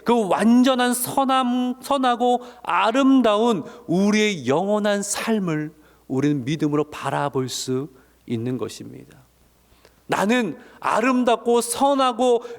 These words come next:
영화롭게 될 아무런 자격이 없는 자이지만 하나님의 크신 은혜로 말미암아서 하나님 나를 아름답게 빚어가고 계시고 나를 선한 길로 이끌어가고 계시고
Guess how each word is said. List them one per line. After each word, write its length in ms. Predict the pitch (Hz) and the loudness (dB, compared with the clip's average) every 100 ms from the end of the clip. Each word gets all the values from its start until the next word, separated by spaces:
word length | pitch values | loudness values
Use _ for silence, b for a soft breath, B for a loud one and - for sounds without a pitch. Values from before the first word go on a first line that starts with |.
| 131 | 0
영화롭게 560 | 180 226 269 269 254 247 | 2 2 2 2 2 2
될 120 | 240 | 2
아무런 800 | 180 208 240 254 262 262 294 285 | 2 2 4 4 4 4 4 2
자격이 480 | 277 - 247 285 262 | 0 0 2 2 2
없는 300 | 247 247 247 | 2 2 2
자이지만 680 | 226 214 214 190 202 208 165 B B | 4 2 0 0 2 0 -2 B B
하나님의 460 | - 277 269 262 269 | -2 0 2 2 2
크신 340 | - 269 285 | 2 2 4
은혜로 400 | 262 302 320 302 | 4 4 4 4
말미암아서 840 | 262 226 226 220 202 185 180 202 185 B - | 2 0 0 0 2 0 2 2 0 B -6
하나님 340 | - 277 262 | -2 0 2
나를 260 | 254 240 240 | 2 2 2
아름답게 720 | 190 233 269 269 262 262 262 | 2 2 2 2 2 2 0
빚어가고 460 | 226 254 233 220 202 | 2 2 2 0 0
계시고 500 | 190 202 185 185 B B | -2 -2 0 0 B B
나를 340 | - 196 247 247 | 0 2 2 0
선한 520 | - 285 277 277 269 | 0 0 2 2 2
길로 180 | 269 254 | 2 2
이끌어가고 600 | 262 262 285 262 240 233 | 0 2 0 2 0 2
계시고 480 | 208 - 190 185 | 0 0 0 0